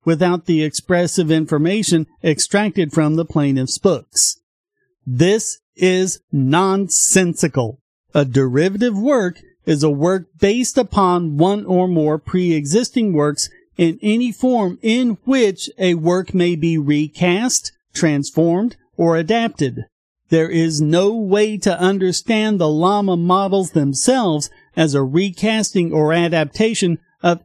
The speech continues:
any of the plaintiff's books." Yeah, that's the difference between a derivative work and transformative use. With transformative use,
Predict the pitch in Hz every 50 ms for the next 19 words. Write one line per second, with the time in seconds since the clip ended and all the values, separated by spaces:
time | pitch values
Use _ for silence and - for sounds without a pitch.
0 | _ - 269 269 254 226 196 175 170 170 170 202 196 _ - 160 151 147 139 135
1 | 135 127 - - - 208 170 131 _ _ _ - - - - - _ _ _ _
2 | _ _ _ _ _ _ _ _ _ _ _ _ _ _ - 240 285 285 254 208
3 | 190 185 160 170 269 311 359 381 381 - - - 285 247 202 185 247 247 254 240
4 | - - 214 208 208 196 - - 202 - - 220 214 202 190 180 151 139 156 147
5 | 175 214 240 240 226 208 226 185 151 156 165 160 156 143 - - _ _ _ -
6 | 175 170 151 - - 185 170 170 165 - - 220 202 202 190 185 175 160 156 147
7 | 143 170 208 208 151 117 113 - - - - _ _ _ _ _ _ _ _ 147
8 | 156 160 - - - - 170 160 156 151 - - 190 190 185 185 175 165 151 143
9 | 175 240 254 208 180 - - -